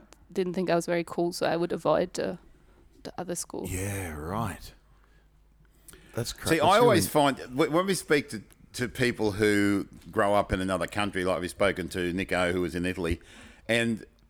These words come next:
Speaker 3: and I just find that my he-, I still can't get my head around the fact that you do maths and German,
Speaker 1: <laughs>
Speaker 3: and we do maths and English.
Speaker 1: Yeah.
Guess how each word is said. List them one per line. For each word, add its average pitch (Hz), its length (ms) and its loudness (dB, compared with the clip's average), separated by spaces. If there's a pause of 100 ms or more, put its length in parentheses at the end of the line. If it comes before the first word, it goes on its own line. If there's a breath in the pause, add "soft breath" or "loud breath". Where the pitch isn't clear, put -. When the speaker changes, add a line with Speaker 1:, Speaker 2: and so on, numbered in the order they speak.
(460)
Speaker 3:
and 127 120 2
I 131 100 4
just 175 260 -2
find 143 320 4
that 123 140 0
my 120 160 4
he-, 135 120 2
I 127 140 2
still 165 280 2
can't 139 260 2
get - 140 -4
my 101 160 2
head 107 160 4
around 101 260 4
the 87 60 -2
fact 101 340 0
that 95 200 2 (520 soft breath)
you 110 180 4
do 104 300 6
maths 107 360 2
and 95 140 -2
German, 113 480 4 (500)
Speaker 1:
<laughs> - 440 -2
Speaker 3:
and - 120 8
we 156 120 6
do 135 160 4
maths 123 320 2
and 117 100 0
English. 143 360 4
Speaker 1:
Yeah. 247 420 6